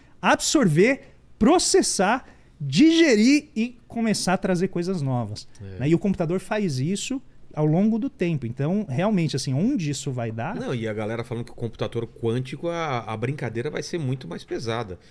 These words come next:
Speaker 2: com a
Speaker 1: Sim.
Speaker 2: capacidade de, de,
Speaker 1: Não,
Speaker 2: de
Speaker 1: é
Speaker 2: processamento
Speaker 1: monumental.
Speaker 2: absurdo, assim.
Speaker 1: E aqui é um dos eixos de confronto da China com os Estados Unidos.
Speaker 2: É.
Speaker 1: Porque a China tá avançando na computação quântica.
Speaker 2: E... Ah, é?
Speaker 1: É,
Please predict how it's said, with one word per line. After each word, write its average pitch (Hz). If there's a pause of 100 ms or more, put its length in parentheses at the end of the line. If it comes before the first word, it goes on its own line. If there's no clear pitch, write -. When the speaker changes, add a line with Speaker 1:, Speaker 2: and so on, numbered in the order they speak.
(100)
Speaker 2:
com 117
a -
Speaker 1:
Sim. 95
Speaker 2:
capacidade 117
de, 113
de, 95 (240)
Speaker 1:
Não, 180
Speaker 2:
de -
Speaker 1:
é -
Speaker 2:
processamento 151
Speaker 1:
monumental. 110
Speaker 2:
absurdo, 110
assim. 92
Speaker 1:
E 170
aqui 143
é 156
um 185
dos 220
eixos 156
de 170
confronto 220
da 143
China 120
com 107
os 104
Estados 101
Unidos. 110
Speaker 2:
É. 127 (340)
Speaker 1:
Porque -
a 127
China 135
tá 160
avançando 180 (240)
na 120
computação 117
quântica. - (360)
Speaker 2:
E... 113 (220)
Ah, 170
é? 135
Speaker 1:
É, 123